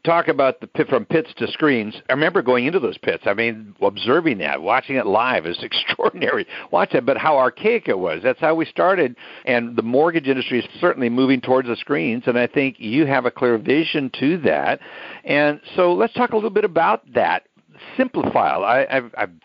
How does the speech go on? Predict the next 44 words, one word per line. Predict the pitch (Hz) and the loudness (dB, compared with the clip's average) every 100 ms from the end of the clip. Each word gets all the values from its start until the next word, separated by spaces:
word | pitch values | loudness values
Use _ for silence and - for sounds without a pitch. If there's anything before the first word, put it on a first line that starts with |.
| - | -4
familiar | 113 143 | 0 2
with | 185 160 | 2 0
the | |
company. | - 170 165 | -2 -2 0
They | 131 113 | 0 2
were | 107 | 2
an | 104 | 2
advertiser | 135 139 131 127 120 117 | -2 -2 0 0 0 0
on | 110 | 0
my | 104 92 | -2 -4
podcast | 127 127 139 147 147 - | -2 -2 0 0 0 0
for | 135 | 0
a | |
while. | 131 139 139 139 - - - | 2 4 2 0 -6 -20 -18
Liked | - 101 107 117 170 185 | -10 -2 0 2 0 0
their | 117 101 | 0 2
overall | 95 95 92 92 | 2 2 2 2
vision. | 92 107 110 156 165 - - - - | 2 0 0 -4 -6 -18 -20 -20 -4
What | 208 240 | -2 0
particularly | 247 - 220 220 196 175 156 151 147 147 _ | -2 -2 -4 -2 0 2 4 2 2 -2 _
caught | - 156 156 - | -4 0 0 0
your | 135 | 0
attention | - 143 131 131 120 | 2 -2 -2 -4 0
about | 117 113 - | 0 0 0
that | 127 139 | 0 0
company | 113 104 104 101 | -4 -2 0 0
that | 110 | 0
would | 107 | 0
give | 123 120 | 0 0
us | - | 0
insights | 127 131 - 117 - - | -2 -2 0 0 0 -4
to | 117 117 - - - - | 0 0 -2 -16 -20 -14
where | 127 170 | -2 0
your | 165 147 214 | 0 2 0
views | 180 156 147 | 2 2 2
are | 135 131 | 4 2
on | 127 | 2
the | |
mortgage | 120 123 120 98 | 2 2 2 -2
industry? | 90 82 - 73 - - - | -4 -6 -6 -8 -10 -20 -10
Specifically, | - 123 156 139 131 | -4 0 0 0 0
again, | 117 104 117 | -2 2 0
going | 107 113 117 | 2 2 2
to | - 117 107 | 0 0 0